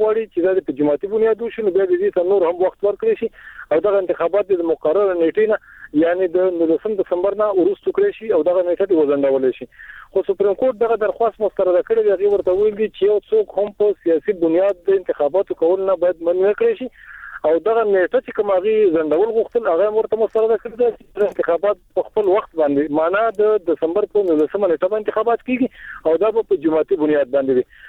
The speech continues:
هغه فیصله چې کوم پېښور های کورټ ورکړې وه، او هغې ویلي وو چې دغه انتخابات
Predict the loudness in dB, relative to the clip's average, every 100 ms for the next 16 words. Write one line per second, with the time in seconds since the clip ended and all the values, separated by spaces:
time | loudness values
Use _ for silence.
0 | -6 -2 0 0 0 0 0 0 -2 -2
1 | 0 2 2 0 0 0 2 2 2 2
2 | 0 2 2 -2 _ _ _ 0 2 2
3 | 2 2 2 0 -6 -6 -2 0 2 0
4 | 0 -2 0 0 0